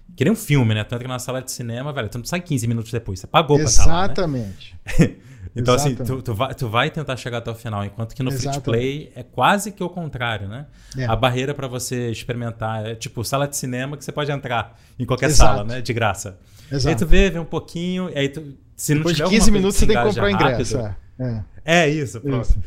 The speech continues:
Speaker 1: Se você, se você não engaja rápido, tu vai trocando de sala, né? Que nem você vai trocando de jogo free to play, né? Então, o impacto que isso tem no game design, em especial na,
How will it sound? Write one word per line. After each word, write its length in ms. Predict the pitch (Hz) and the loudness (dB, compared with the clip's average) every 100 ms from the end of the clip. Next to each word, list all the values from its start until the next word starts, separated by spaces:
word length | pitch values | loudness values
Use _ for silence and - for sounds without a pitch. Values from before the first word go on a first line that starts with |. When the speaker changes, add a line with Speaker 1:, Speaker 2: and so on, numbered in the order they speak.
| - | -8
Speaker 1:
Se 140 | - 127 | -10 -8
você, 400 | 135 - 170 147 | -6 -4 -6 -6
se 120 | 143 | -6
você 240 | 139 143 | -6 -4
não 160 | 165 190 | -4 -4
engaja 320 | 151 135 127 | -2 -4 -4
rápido, 300 | 123 135 - | -4 -6 -6
tu 60 | 185 | -4
vai 100 | 190 | -2
trocando 300 | 185 190 - | -4 -6 -6
de 60 | |
sala, 380 | - 151 143 120 | 0 0 2 -2
né? 180 | 110 180 - - 113 - | -6 -10 -16 -20 -20 -6
Que 80 | |
nem 160 | 110 110 | -4 -4
você 120 | - | -4
vai 100 | 113 | -6
trocando 260 | 120 120 117 | -6 -8 -10
de 60 | 113 | -8
jogo 140 | 110 | -10
free 100 | 113 | -12
to 100 | - | -12
play, 280 | 117 107 98 | -8 -6 -6
né? 160 | 110 - _ - - - - | -10 -18 _ -20 -20 -20 -8
Então, 380 | 107 113 123 131 | -8 -2 -4 -2
o 60 | 143 | -6
impacto 420 | 127 135 170 - | -2 -2 -4 -10
que 80 | 190 | -12
isso 160 | - | -10
tem 100 | 151 | -8
no 120 | 131 120 | -8 -6
game 240 | 120 117 | -8 -10
design, 960 | 98 95 104 117 135 139 135 113 101 - - | -12 -10 -10 -10 -12 -12 -10 -10 -10 -14 -8
em 140 | 139 | -6
especial 640 | 254 - 269 - 143 131 | -4 -6 -8 -4 0 0
na, 420 | 143 123 107 95 | -2 -6 -8 -10